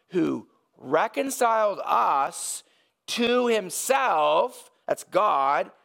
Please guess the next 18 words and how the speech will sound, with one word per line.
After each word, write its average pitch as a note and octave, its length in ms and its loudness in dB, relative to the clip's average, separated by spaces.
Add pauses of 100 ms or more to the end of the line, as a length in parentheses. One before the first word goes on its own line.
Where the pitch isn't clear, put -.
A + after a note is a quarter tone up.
(540)
"through B3+ 540 0
Christ." F#3 880 -2 (240)
And F#3+ 100 0
then F#3 160 0
notice B3 320 0
what A#3+ 100 2
our G#3+ 120 2
ministry F#3 560 -4
is B2 160 -4
here. A2 260 -8 (300)
"And C3 80 -4
he B2 100 -4 (200)
gave A3+ 540 0 (140)
us C#3 560 0
the C#3 380 0 (420)
ministry A3+ 1300 -4 (340)
of C3 220 -2
reconciliation." D#3 1300 -2